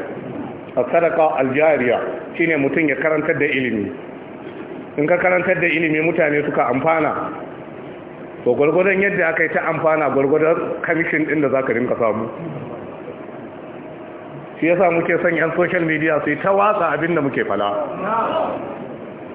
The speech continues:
Kuma wani abin mamaki, wajen ya-, watsa wannan da ya yaɗa wannan, daman an wayi gari mun fi su lada. Amma dai haka za ku yi haƙuri. "Au ilimin yuntafa'u bihi," ko mutum ya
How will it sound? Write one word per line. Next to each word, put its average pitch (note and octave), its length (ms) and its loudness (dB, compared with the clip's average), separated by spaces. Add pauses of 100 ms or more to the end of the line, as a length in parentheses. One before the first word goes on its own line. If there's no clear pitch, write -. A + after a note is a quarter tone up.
(840)
Kuma E3 140 4
wani A3 160 6
abin A3 320 4
mamaki, G3+ 400 2
wajen G3 400 4
ya-, G#3 240 2
watsa G#3 560 4
wannan G3 320 4
da F#3 60 4
ya F#3 100 4
yaɗa A#3 400 4
wannan, F#3+ 320 4 (320)
daman G#3 320 4
an G#3 160 4
wayi F#3 240 4
gari E3+ 200 2
mun F3 200 4
fi F#3+ 160 4
su E3+ 60 6
lada. B2+ 500 4 (1160)
Amma G3 180 4
dai A3+ 160 6
haka B3 160 4
za G#3+ 160 6
ku G#3+ 60 6
yi G#3 100 6
haƙuri. D#3+ 360 4 (1040)
"Au G3+ 120 6
ilimin B3+ 480 4
yuntafa'u A#3 560 6
bihi," G#3 1120 0
ko B3 160 6
mutum C4 240 4
ya A3 100 4